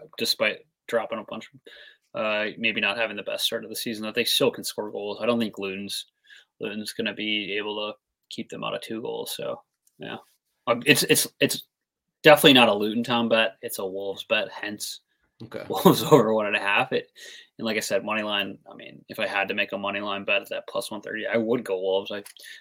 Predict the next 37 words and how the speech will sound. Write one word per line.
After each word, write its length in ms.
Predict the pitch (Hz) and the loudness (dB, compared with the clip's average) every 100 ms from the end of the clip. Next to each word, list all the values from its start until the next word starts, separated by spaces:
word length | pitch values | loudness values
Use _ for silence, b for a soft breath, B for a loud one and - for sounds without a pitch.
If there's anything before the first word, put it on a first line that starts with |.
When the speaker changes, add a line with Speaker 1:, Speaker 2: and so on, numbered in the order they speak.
| B | B
Speaker 1:
but, 220 | 113 98 - _ | 2 2 0 _
you 100 | - | -2
know, 220 | 117 98 92 _ _ _ _ _ _ _ b b b b - | -2 -2 -6 _ _ _ _ _ _ _ b b b b 2
we've 120 | 156 | 8
talked 220 | 196 - | 8 10
about 180 | 143 113 | 8 8
it 80 | - | 6
time 340 | - 120 117 | -2 0 0
and 100 | 98 | -2
time 180 | 110 101 | -4 -4
again 220 | 98 101 | -2 -2
on 100 | 98 | -4
this 140 | 98 | -6
pod, 360 | - 104 98 95 - - 117 | -4 -2 0 -4 -12 -12 -6
and 120 | 123 | -4
it, 140 | 113 | -4
winning 320 | 120 131 147 | 2 8 10
away 500 | 147 113 113 110 110 - | 10 8 6 6 0 -4
in 80 | 110 | -16
the 60 | |
Premier 320 | - 113 104 | -8 -6 -6
League 240 | 101 98 107 | -6 -8 -10
is 160 | 101 117 | -16 -14
really, 380 | 104 101 98 95 | -12 -10 -8 -8
really 200 | 98 95 | -8 -8
hard. 240 | 120 92 95 _ _ _ _ _ _ _ _ _ _ _ _ _ _ _ _ _ _ _ - - _ b b b b b _ | -8 -12 -14 _ _ _ _ _ _ _ _ _ _ _ _ _ _ _ _ _ _ _ -20 -20 _ b b b b b _
Speaker 2:
Yeah, 200 | - 139 | 0 2
that's 200 | 101 98 | 2 0
why, 300 | 113 113 110 | 4 6 8
uh, 180 | 110 98 | 6 4
that's 160 | 101 117 | -2 -2
why 80 | |
I'm 100 | 107 | -2
going 240 | 107 110 107 | 0 0 2
Luton 180 | 110 101 | 0 -2
Town 240 | 92 87 | -8 -10
here. 220 | 87 85 | -14 -18